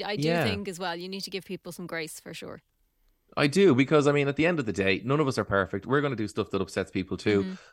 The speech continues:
Speaker 2: And, you know, it's better to salvage things. I've seen, like, you know, I do obviously relationship mediation. I've seen relationships that were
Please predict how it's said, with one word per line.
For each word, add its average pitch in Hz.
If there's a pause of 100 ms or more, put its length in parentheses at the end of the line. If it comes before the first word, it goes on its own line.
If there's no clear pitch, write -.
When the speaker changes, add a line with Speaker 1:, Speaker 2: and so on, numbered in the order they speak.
(140)
Speaker 2:
And, 107
you 120
know, 117
it's 113
better 123
to -
salvage 120
things. 101
I've 135
seen, 170 (560)
like, 117
you 131
know, 127
I 120
do 107
obviously 98
relationship 101
mediation. 98 (340)
I've 113
seen 151
relationships 117 (280)
that 101
were 98